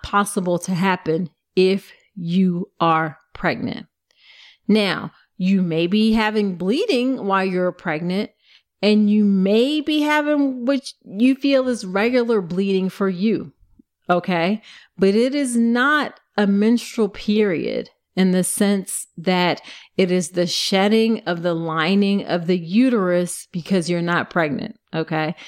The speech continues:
If you're pregnant and you're having bleeding, it is not a period. All bleeding is not a period, all right? So that's just my little educational tip for the day.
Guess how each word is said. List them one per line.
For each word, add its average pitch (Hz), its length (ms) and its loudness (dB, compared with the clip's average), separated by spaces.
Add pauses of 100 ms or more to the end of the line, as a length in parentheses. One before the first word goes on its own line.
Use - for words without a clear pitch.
(220)
If 170 160 0
you're 165 100 2
pregnant 254 600 0 (280)
and 160 160 -2
you're 147 80 0
having 202 440 2
bleeding, 233 760 0 (420)
it 202 340 2
is 175 280 0
not 190 720 0 (340)
a 185 60 -6
period. 180 600 -4
All 254 500 2
bleeding 233 460 0
is 175 200 -2
not 175 380 0 (260)
a 165 100 -10
period, - 600 -8
all 160 120 -6
right? 165 340 -4 (180)
So - 140 -6
that's 175 180 0
just 185 160 -4
my 170 140 0
little 156 400 -2 (400)
educational 185 580 -4
tip - 260 -6 (220)
for - 120 -6
the 143 140 -4
day. - 280 -6